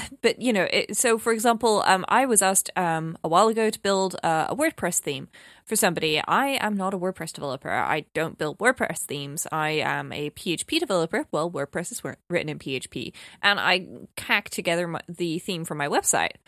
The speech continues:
Well, that, you know, that's a good start. Um, and, you know, so I just said, "Hey, you know, I'm, I, I'm, I'm not really the person that you're looking for here, but hey, I can gi-, I can give you some information, and, you know, you can continue the hacking on your own." Um,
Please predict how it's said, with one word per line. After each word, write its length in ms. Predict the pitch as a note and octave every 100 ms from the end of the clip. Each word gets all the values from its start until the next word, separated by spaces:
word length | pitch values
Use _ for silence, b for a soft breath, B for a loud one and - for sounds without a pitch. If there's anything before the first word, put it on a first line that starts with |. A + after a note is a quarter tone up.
| b b _
Well, 220 | C#3 G3+
that, 240 | A#3 - - -
you 80 | F4+
know, 140 | G#3+
that's 180 | C#4 -
a 60 | A#3
good 140 | E3+
start. 340 | - A#2 C#4 - G3+
Um, 420 | F#3+ F#3 F#3+ G3 -
and, 400 | F#3+ G3+ G3 F#3+
you 120 | G3+
know, 160 | E3 D3+
so 320 | - G3+ G3 -
I 100 | F3
just 180 | F3+ -
said, 200 | G#3 E3+
"Hey, 340 | A#3 E3+ -
you 120 | E3
know, 160 | E3 D#3
I'm, 240 | D3+ D#3+ - -
I, 140 | E3 -
I'm, 220 | E3 D#3 F3
I'm 100 | E3+
not 160 | E3
really 180 | E3+ F3
the 100 | D#3
person 300 | - F3 D3+
that 100 | -
you're 80 | D3
looking 300 | D#3+ G#3+ F#3
for 180 | D#3 D#3
here, 300 | D3 C#3+ B B B B -
but 140 | F#3
hey, 220 | A#3 C4
I 80 | G#3+
can 180 | G#3 F#3+
gi-, 100 | -
I 140 | F3
can 140 | F3 E3+
give 160 | E3+
you 80 | D#3
some 180 | - D#3
information, 600 | D#3 D#3 A3+ - G3 F#3+
and, 360 | - D#3+ D3+ -
you 100 | E3+
know, 220 | D3+ D3 -
you 160 | D3+
can 220 | - D#3 - -
continue 380 | E3 F#3 D#3
the 80 | D3
hacking 380 | - D3+ D#3 D3
on 100 | C3+
your 140 | C#3+
own." 260 | C#4+ C4 C#4 B B B B -
Um, 420 | G3+ G3+ G#3